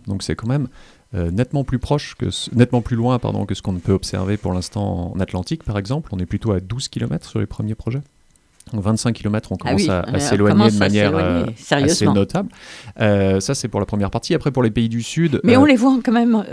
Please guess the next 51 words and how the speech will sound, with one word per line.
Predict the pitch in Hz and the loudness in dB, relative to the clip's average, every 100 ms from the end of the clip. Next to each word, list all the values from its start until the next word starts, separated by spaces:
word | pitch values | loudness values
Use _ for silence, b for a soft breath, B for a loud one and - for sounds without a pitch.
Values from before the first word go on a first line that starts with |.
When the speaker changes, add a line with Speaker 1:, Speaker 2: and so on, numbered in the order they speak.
| - | -8
Speaker 2:
excusez-moi, | - 92 95 117 135 | -2 2 6 6 6
Speaker 1:
verra, | 101 | 4
Speaker 2:
on | - | 4
Speaker 1:
on | |
Speaker 2:
les | 117 | 4
Speaker 1:
les | 247 | 6
Speaker 2:
verra | 160 | 6
Speaker 1:
verra. | - | 4
Speaker 2:
quand | 269 | 4
même | 254 254 | 6 4
un | 247 | 2
Speaker 1:
Ah, | |
Speaker 2:
peu, | - | 0
oui, | 110 | -2
Speaker 1:
oui, | 113 | 0
Speaker 2:
d'accord. | - 90 | -2 0
Speaker 1:
on | |
les | 90 | -2
verra, | 90 98 113 139 - | 0 2 4 2 2
Speaker 2:
Ouais. | - | -2
Speaker 1:
euh, | 90 87 85 | -2 -2 -4
mais | 85 | -6
ça | - | -8
sera | - 92 | -10 -10
pas, | - 101 98 | -4 -2 -2
euh, | 85 82 | -4 -6
ça | - | -10
sera | - 87 | -10 -6
pas | 98 | -4
très | 98 - 110 | -4 0 0
impressionnant | 101 - 101 107 113 107 | 0 -2 -6 -2 -2 -2
en | 92 | -2
termes | - 92 | -4 -4
de, | 90 90 | -2 -2
de | 85 | -2
taille. | 87 139 165 - | -4 -2 -2 -2
Et | 98 | -4
il | 95 | -4
faut | - | -6
garder | 95 90 | -8 -6
en | 92 | -8
tête | 98 - | -8 -8
aussi | 107 156 | -6 -6
qu'on | - | -6
parle | 98 127 | -2 -2
d'un | 107 95 | -2 -2
nombre | 101 110 | -2 -2
de | 98 | -2
machines | 92 95 165 | -4 -4 -4
assez | 117 - | -4 -2
réduite, | 120 131 123 117 | 0 2 2 -2